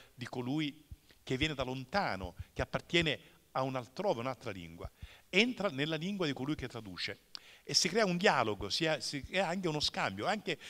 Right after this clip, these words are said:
colui che traduce riceve moltissimo perché mette in gioco la sua lingua attraverso la lingua dell'altro e, e conosce se stesso attraverso l'atto del tradurre,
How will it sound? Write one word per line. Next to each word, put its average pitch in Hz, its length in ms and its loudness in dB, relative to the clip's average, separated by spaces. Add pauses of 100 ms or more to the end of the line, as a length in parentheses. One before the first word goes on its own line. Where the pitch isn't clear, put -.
(100)
colui 202 200 6
che 196 120 4
traduce 180 520 2 (200)
riceve 170 320 6
moltissimo 160 600 -2
perché 131 320 0 (280)
mette 170 260 0
in 165 60 0
gioco 190 280 4
la 135 80 0
sua 143 200 -2
lingua 160 480 -6
attraverso 139 500 -4
la 120 80 -4
lingua 123 220 -8
dell'altro 107 640 -14 (720)
e, 143 260 -2
e 165 180 2
conosce 170 460 2
se - 160 -2
stesso 160 520 -4 (200)
attraverso 135 720 0 (260)
l'atto 135 360 -4
del 120 200 -6
tradurre, 107 580 -6